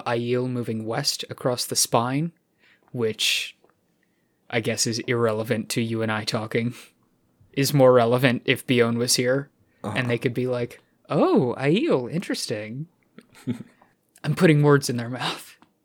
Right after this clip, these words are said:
Speaker 2: They would never call anything interesting.
Speaker 1: <sighs> Not anything in these books. No, so Niall, why did I say that? Niall, uh, dismisses B R,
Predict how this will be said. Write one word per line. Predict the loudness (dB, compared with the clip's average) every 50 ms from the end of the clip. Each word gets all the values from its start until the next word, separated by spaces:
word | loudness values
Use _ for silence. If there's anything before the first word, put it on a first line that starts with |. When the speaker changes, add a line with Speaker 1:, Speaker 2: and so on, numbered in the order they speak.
| _ _ _ _ _ _ _ _ _ -18 -6 2
Speaker 2:
They | 4 4
would | 4 4
never | 4 2 0 0 0
call | 0 0 0 0 0
anything | -2 -2 -4 -6 -8 -10
interesting. | -10 -10 -10 -8 -6 -6 -4 -6 -6 -10 -10 -10 -12 -14 -16 -20 -20 -20 _ _ _ _ -10
Speaker 1:
<sighs> | -8 -6 -6 -6 -10 -14 -20 _ _ 2
Not | 2 4 6
anything | 6 4 4 2 2 2 4 4
in | 4 4
these | 4 4 4 4 4
books. | 0 -4 -8 -8 -2 2 2 2 2 0 -10 -20 -20 -20 -20 -20 -20 -20 -20 -20 -20 -20 _ _ _ -20 _ _ _ _ _ _ _ _ _ _ _ _ _ _ _ -2
No, | 0 2 2 0 0 0
so | 2 6 6 8 8 6 4 2 0
Niall, | -2 -2 0 2 4 4 4 6 4 4 4 4 2 2 2 0 0 -4 _ _ _ _
why | -16 -14 -12
did | -10 -10
I | -10
say | -8 -6 -4 -4
that? | -6 -6 -12 -12 -6 0
Niall, | 4 4 6 6 6 6 6 4 4 2 -2 _ _ _ _ _ _ _ _ _ _ _ _ _ _ _ _ _ -20 -20 _ -2
uh, | 2 4 4 4
dismisses | 4 2 0 0 2 2 4 4 4 4
B | 2 0 2 2
R, | 4 4 4 4 2 0